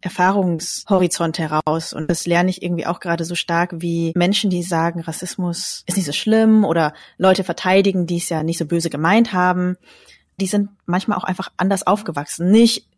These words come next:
jahrelang im Asylbewerberheim gewesen, dort die ganze Zeit zusammengeschlagen worden und so weiter. Oder teilweise auch einfach ein bisschen privilegierter aufgewachsen, weil AkademikerInnen, Eltern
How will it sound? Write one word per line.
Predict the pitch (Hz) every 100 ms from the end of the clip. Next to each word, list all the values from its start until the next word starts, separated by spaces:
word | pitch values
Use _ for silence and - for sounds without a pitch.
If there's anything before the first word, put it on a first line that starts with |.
| _
jahrelang | 180 185 180 170 165 160 160 -
im | 170 160
Asylbewerberheim | 175 175 180 160 156 160 156 156
gewesen, | 160 160 165 160
dort | 156 156
die | 165
ganze | 160
Zeit | 170
zusammengeschlagen | 156 160 170 - 151 151 156
worden | 151 147 143 135
und | 147
so | 156
weiter. | 139 147 170 196 - - - - -
Oder | 185 180
teilweise | 175 180 170 170 -
auch | 170
einfach | - 175
ein | 185
bisschen | 190 185
privilegierter | - 185 180 196 247 240 -
aufgewachsen, | 180 - 165 160 - 175 160
weil | 160 165 170 170
AkademikerInnen, | 180 - 185 175 208 196 - 160 160 160 156
Eltern | 143 156 165 147